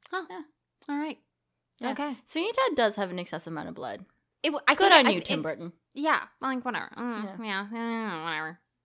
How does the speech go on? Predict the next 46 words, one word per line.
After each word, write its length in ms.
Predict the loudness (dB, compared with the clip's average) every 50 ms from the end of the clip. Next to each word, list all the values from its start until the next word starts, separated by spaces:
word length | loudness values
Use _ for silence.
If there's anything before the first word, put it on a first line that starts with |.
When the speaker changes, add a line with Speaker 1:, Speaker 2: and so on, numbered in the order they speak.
| _ _ -8
Speaker 1:
Mm, 200 | -6 -6 -4 -4
Speaker 2:
Yeah. 140 | -6 -6 -2 2
Speaker 1:
Johnny 220 | 2 4 4 6
Speaker 2:
All 60 | 6
right. 160 | 6 6 6 4
Speaker 1:
Depp 40 | 2
over 180 | 0 2 2 2
and 80 | 2
over 180 | 2 0 -2 -2
and 80 | -4 -4
over. 300 | -4 -2 -4 -4 -6 -6 _ -8 -6
Speaker 2:
Okay. 280 | -2 0 0 0 -2 -4 _ _ _ 0
Speaker 1:
Oops. 140 | 0 4 6
Speaker 2:
We're 140 | 8 8 8
gonna 120 | 8 6
take 120 | 6 6
it 80 | 6 6
out. 140 | 4 2 0 -4 -12
Speaker 1:
<laughs> 100 | -2 4
Speaker 2:
We've, 160 | 6 6 8
Speaker 1:
Okay. 140 | 8 8 8
Speaker 2:
we've 240 | 8 6 6 4 4
just 220 | 4 2 4 4
been 160 | 4 6 8
rambling. 360 | 10 10 10 10 8 6 6
Like, 200 | 6 4 2 4
th-, 120 | 2 4 4
this, 180 | 4 2 2 -2
this 280 | 2 4 4 4 4
is 120 | -2 2 2
a 80 | 2 4
media 300 | 4 2 2 2 2 2
frenzy. 400 | 2 0 -2 -2 -4 -4 -2 0
This 140 | 0 4 4
whole 120 | 6 6
<laughs> 220 | 6 6 4 6
entire 500 | 4 4 4 6 6 8 8 10 10 10
Speaker 1:
Yeah. 60 | 10 10
Speaker 2:
episode 280 | 8 6 6 8 8
has 120 | 8 8 8
been 140 | 8 6
a 40 | 8
frenzy. 220 | 6 6 6 10 10
Speaker 1:
Well, 160 | 10 10 12
like, 260 | 8 6 6 6 4
uh, 100 | 4 2